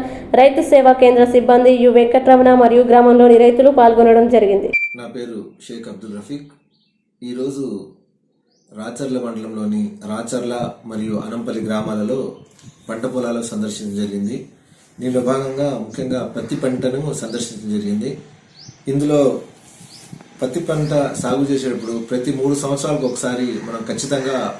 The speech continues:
Speaker 2: పంట మార్పిడి అనేది చేసుకోవాలి. దీని పత్తికి బదులు జొన్న మరియు సజ్జ ప్రతి మూడు సంవత్సరాలకు వేసుకుంటే చాలా మంచిది. అలాగే ఈరోజు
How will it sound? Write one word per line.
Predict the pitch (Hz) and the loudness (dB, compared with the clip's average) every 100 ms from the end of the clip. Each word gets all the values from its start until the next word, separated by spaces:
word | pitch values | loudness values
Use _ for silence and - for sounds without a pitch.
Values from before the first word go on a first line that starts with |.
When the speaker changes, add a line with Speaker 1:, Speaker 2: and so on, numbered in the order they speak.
| - | -8
Speaker 2:
పంట | 123 | -6
మార్పిడి | 143 135 127 127 127 | -4 -4 -4 -2 -2
అనేది | 120 123 | -2 -4
చేసుకోవాలి. | 123 113 110 - 104 101 95 - - - - _ 120 | -4 -6 -8 -6 -6 -6 -8 -12 -20 -20 -20 _ -4
దీని | 127 135 135 131 127 127 - _ 131 | -2 0 -2 -2 -6 -12 -20 _ -8
పత్తికి | 123 170 160 | -4 -4 0
బదులు | 139 135 131 131 131 107 | 0 2 2 0 -4 -4
జొన్న | 123 135 147 147 151 - - - - | -2 0 -2 -4 -6 -14 -20 -20 -8
మరియు | 127 127 117 113 | -4 -2 -2 -6
సజ్జ | 127 120 135 127 - - _ _ _ _ _ | -8 -4 -4 -4 -8 -20 _ _ _ _ _
ప్రతి | 127 127 | -8 -6
మూడు | 123 139 | -4 -4
సంవత్సరాలకు | 143 135 135 117 | -4 -6 -8 -8
వేసుకుంటే | 113 - 117 | -8 -10 -8
చాలా | 131 117 113 | -6 -4 -4
మంచిది. | 113 110 - 131 - - _ - - | -6 -10 -8 -8 -8 -16 _ -20 -10
అలాగే | 127 147 156 | -4 -2 -2
ఈరోజు | 147 131 139 160 147 151 135 110 | -2 -2 -2 -2 -4 -2 -2 -4